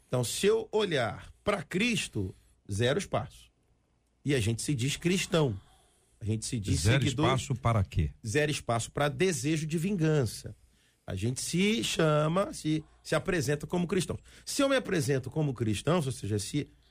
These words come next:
Speaker 1: é tudo a partir do que ele viveu aqui, zero espaço para desejo de vingança. Mas a Bíblia não fala só de Jesus Cristo. Eu posso citar Davi, posso citar Josué, Gideão,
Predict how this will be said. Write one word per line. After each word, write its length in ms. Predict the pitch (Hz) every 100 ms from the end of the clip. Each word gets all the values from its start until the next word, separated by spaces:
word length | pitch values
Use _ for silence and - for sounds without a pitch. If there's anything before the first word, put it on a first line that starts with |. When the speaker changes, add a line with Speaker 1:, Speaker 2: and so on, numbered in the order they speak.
| -
Speaker 1:
é 80 |
tudo 260 | 127 208 190
a 100 | 156
partir 600 | 151 147 117 - 202 202 135
do 160 | 117 131
que 180 | -
ele 160 | 143 131
viveu 360 | 113 98 156 117
aqui, 460 | 98 175 196 101 - _ _ 98
zero 400 | 90 110 135 165
espaço 540 | 151 - 101 107 -
para 260 | 120 120 117
desejo 480 | 131 107 87 92 101
de 100 | 120
vingança. 680 | 180 165 165 131 - - - _ _ _ _ _ _ -
Mas 200 | 147 135
a 40 |
Bíblia 220 | 117 123
não 100 | 180
fala 240 | 226 202 202
só 200 | - 147
de 80 | 147
Jesus 240 | 156 196
Cristo. 300 | - 151 147 - _ _ -
Eu 120 | 104
posso 260 | - 98
citar 260 | - 110 107
Davi, 400 | 113 175 127 156
posso 240 | - 101
citar 240 | - - 101
Josué, 760 | 101 110 156 151 120 127 - - _
Gideão, 800 | - 101 104 117 147 127 151 131